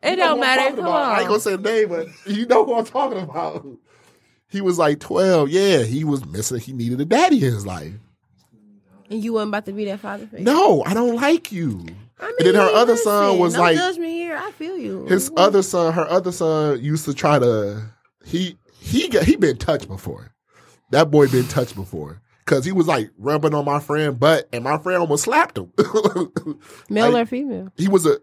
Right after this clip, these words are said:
Speaker 2: a dude. And I was like, "Wait a minute, you gotta get, nah, I can't handle
Speaker 1: None of
Speaker 2: this."
Speaker 1: y'all, none of y'all say anything to, to that little boy, like, "This is inappropriate"?
Speaker 2: Yeah.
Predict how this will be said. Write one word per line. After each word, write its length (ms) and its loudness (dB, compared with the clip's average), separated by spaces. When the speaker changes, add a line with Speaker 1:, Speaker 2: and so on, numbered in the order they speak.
Speaker 2:
a 120 -4
dude. 500 -2
And 120 -2
I 40 2
was 120 0
like, 120 -2
"Wait 120 4
a 80 0
minute, 100 -6
you 60 -6
gotta 200 2
get, 280 -6
nah, 340 -4
I 80 -4
can't 220 -8
handle 140 -2
Speaker 1:
None 100 2
of 60 0
Speaker 2:
this." 100 -2
Speaker 1:
y'all, 260 2
none 180 -6
of 60 -8
y'all 160 -2
say 220 -6
anything 280 -12
to, 260 -10
to 180 -6
that 200 -4
little 120 -10
boy, 220 -6
like, 180 -4
"This 140 -6
is 140 -16
inappropriate"? 720 -12
Speaker 2:
Yeah. 480 4